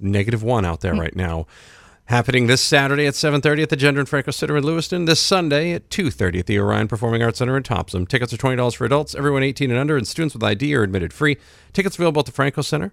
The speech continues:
Speaker 1: at Gulf and Main Books in Brunswick. Now You're Cooking in Bath. Online at midcoast symphony orchestra dot org, by phone at eight four six, five three seven eight, or you can get them at the door. What does, uh, who conducts the orchestra?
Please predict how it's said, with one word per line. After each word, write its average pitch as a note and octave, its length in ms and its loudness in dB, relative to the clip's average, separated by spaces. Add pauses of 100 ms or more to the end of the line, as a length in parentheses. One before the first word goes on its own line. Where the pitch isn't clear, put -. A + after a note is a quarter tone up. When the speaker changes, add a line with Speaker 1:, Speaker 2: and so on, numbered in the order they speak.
(140)
Speaker 1:
at F#2 120 -4
Gulf G2 200 -2
and G#2 80 -4
Main G2 140 0
Books G2 200 -4
in E2+ 60 -8
Brunswick. G2+ 360 -2 (260)
Now G#2+ 160 2
You're G2 160 0
Cooking A#2+ 340 -2
in G2+ 100 0
Bath. C#3+ 300 4 (400)
Online E3+ 380 4
at - 60 -2
midcoast C#3 360 -2
symphony B2 300 -2
orchestra A2 360 -2
dot F#2+ 200 0
org, B2+ 260 0
by G2+ 140 0
phone C#3+ 260 -2
at G#2 100 0
eight G2 140 0
four F#2+ 140 0
six, - 220 -6
five F#2 200 -4
three F#2 100 -6
seven F#2+ 200 -2
eight, B2 140 0 (280)
or D#3 100 2
you D#3 80 2
can D3+ 100 0
get G#2+ 160 -2
them G#2+ 200 -2
at F#2 200 -6
the - 80 -2
door. F#2+ 280 -2 (480)
What - 140 0
does, A#3+ 260 2
uh, A#2+ 280 2
who D3+ 280 2
conducts D3 500 0
the A#2 120 -4
orchestra? - 520 -6